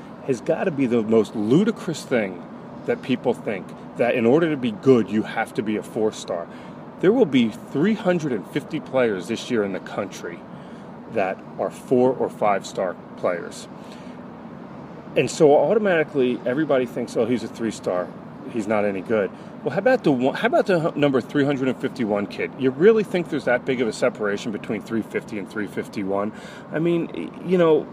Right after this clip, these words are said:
people get caught up in the stars, and I get it. That's part of our business, the stars and the rankings, and, and we feed that. But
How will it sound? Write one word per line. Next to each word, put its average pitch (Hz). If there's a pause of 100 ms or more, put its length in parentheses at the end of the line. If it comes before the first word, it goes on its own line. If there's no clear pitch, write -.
(120)
people 214
get 226
caught 139
up 123 (400)
in 120
the 110
stars, 117
and 175
I 196
get 101
it. 113
That's 143
part 139
of 117
our 113
business, 98
the -
stars 101
and 117
the 107
rankings, 95
and, 104 (400)
and 120
we 139
feed 170
that. 98 (480)
But -